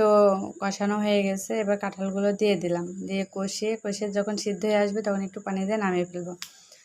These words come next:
তো আমার হাজব্যান্ডকে এভাবে একবার, উম, রান্না করে খাওয়াইছিলাম, তো, উম, সেই থেকে মানে অনেক ভালো লাগছে খেতে, অনেক স্বাদ লেগেছে মুখে। তো সেই থেকে বলে যে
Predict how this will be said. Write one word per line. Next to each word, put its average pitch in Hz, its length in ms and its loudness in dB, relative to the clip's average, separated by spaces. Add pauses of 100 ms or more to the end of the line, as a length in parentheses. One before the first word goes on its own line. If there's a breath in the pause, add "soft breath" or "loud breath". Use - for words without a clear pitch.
তো - 140 -18
আমার 214 160 6
হাজব্যান্ডকে 208 460 2
এভাবে 202 360 4
একবার, 196 280 0 (340)
উম, 196 160 0 (120)
রান্না 196 280 2
করে 196 240 0
খাওয়াইছিলাম, 202 600 -2 (540 soft breath)
তো, 208 80 2 (160)
উম, 190 140 0 (380)
সেই 202 260 -2
থেকে 202 260 -4
মানে 202 220 2
অনেক 208 260 0
ভালো 196 260 0
লাগছে 196 360 0
খেতে, 202 360 -8
অনেক 196 240 -2
স্বাদ 202 360 -4
লেগেছে 190 420 -4
মুখে। 196 300 -2 (540 soft breath)
তো 214 80 -4
সেই 208 200 4
থেকে 220 260 6
বলে 208 320 8
যে 208 160 4